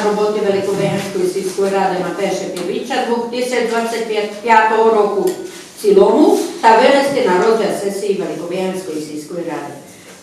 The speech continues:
Рішення прийнято. Друге питання.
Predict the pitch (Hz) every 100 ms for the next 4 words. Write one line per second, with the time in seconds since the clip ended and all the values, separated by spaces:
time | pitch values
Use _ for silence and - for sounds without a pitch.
0 | 214 233 208 170 151 - 151 147 - -
1 | - 147 - - - - - - - -
2 | - - - - - - - 202 190 180
3 | 202 196 185 170 170